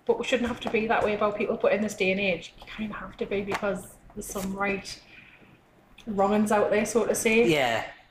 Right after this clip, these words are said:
Speaker 1: And it's unfortunate, but
Speaker 2: So I think with, I don't know how much time's went, because this thing's a pain in the butt to try and figure out <laughs> if it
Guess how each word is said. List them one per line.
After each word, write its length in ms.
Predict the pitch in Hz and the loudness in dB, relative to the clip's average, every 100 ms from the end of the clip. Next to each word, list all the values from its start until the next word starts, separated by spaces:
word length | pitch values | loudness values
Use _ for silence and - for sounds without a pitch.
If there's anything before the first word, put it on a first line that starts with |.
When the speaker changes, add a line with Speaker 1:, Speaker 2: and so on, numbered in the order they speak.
| - | -6
Speaker 1:
And 340 | 208 202 196 190 - - - - - _ - | -4 -2 -6 -10 -12 -14 -20 -20 -20 _ -20
it's 140 | - - | -8 -6
unfortunate, 680 | 233 208 165 - 196 185 - | -6 -8 -12 -10 -12 -12 -10
but 200 | 190 - _ _ _ _ _ - _ - - - - - - - _ _ - - - - - - - - - - | -12 -12 _ _ _ _ _ -20 _ -20 -20 -10 -10 -10 -16 -20 _ _ -20 -20 -20 -20 -20 -20 -20 -20 -20 0
Speaker 2:
So 340 | 175 175 - | 6 6 6
I 140 | 135 185 | 0 -6
think 380 | - 359 302 - - - - | 0 0 0 -6 -20 -20 2
with, 520 | 208 220 - - - - | 4 4 0 -14 -16 -6
I 60 | 160 | 0
don't 140 | 180 | 4
know 60 | 170 | 4
how 200 | 160 147 | 4 2
much 320 | 151 135 - | 0 -2 -4
time's 340 | - 175 151 - | 2 2 2 -2
went, 300 | 113 139 123 | -4 -4 -10
because 520 | - 123 113 - - - | -8 -8 -8 -14 -16 -6
this 180 | 127 | -6
thing's 300 | - 131 120 - | -4 -4 -2 -4
a 40 | - _ _ | -6 _ _
pain 180 | - 135 | -10 -8
in 100 | 123 | -8
the 60 | 117 | -10
butt 260 | - 120 - | -6 -6 -6
to 60 | |
try 200 | - - | -8 -4
and 140 | 117 113 | -4 0
figure 240 | 113 113 | 2 4
out 120 | 113 117 - - | 2 -2 -8 -10
<laughs> 280 | - - - | -8 -6 -4
if 160 | 135 | -4
it 220 | 135 - | -4 -6